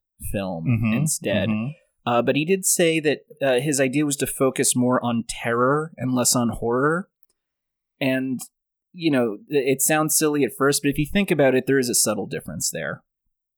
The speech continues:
Speaker 2: Yes.
Speaker 1: Right? Like, the terror of everyone in Aliens, it's like a, a stress reaction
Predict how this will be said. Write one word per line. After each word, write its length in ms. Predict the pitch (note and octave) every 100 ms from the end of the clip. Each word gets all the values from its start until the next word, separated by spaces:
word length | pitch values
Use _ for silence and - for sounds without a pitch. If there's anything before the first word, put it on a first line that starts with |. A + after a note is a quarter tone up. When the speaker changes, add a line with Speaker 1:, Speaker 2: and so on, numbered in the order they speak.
| _ -
Speaker 2:
Yes. 180 | A2+ A2
Speaker 1:
Right? 280 | A2+ A2 -
Like, 300 | A2 G#2 - - _ _ _ _ _ _ _ _ _
the 560 | - D#3 B2+ B2+ A#2 A2+
terror 760 | - D#3 D#3 C#3 B2 A2 G#2+ -
of 140 | A#2+
everyone 400 | A#2 A#2+ A2+ A2+
in 80 | A2 A#2
Aliens, 600 | A#2 A#2 A2 G#2+ G#2 -
it's 220 | G#2+ - A2+
like 220 | G#2 -
a, 240 | G2 F2+ F2+ _ _ _ _ A2
a 100 | G2
stress 640 | - - - A#2 A2 -
reaction 760 | A#2 A2+ A2 - - A#2 A#2